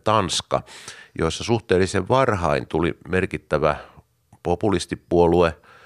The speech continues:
poliittiseksi vaikuttajaksi. Ja jos katsomme vaikka Tanskan nykypolitiikkaa, niin siellä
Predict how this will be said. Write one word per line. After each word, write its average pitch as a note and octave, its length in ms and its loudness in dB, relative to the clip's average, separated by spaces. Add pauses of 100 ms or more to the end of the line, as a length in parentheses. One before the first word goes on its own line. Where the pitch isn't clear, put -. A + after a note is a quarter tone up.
(280)
poliittiseksi F2 680 -2
vaikuttajaksi. F#2+ 880 0
Ja F2+ 120 4
jos F2+ 140 -2
katsomme F2 420 -6
vaikka E2+ 260 -4
Tanskan G2 560 -2
nykypolitiikkaa, D#2 1120 -2
niin D#2 160 -2
siellä D#2+ 380 0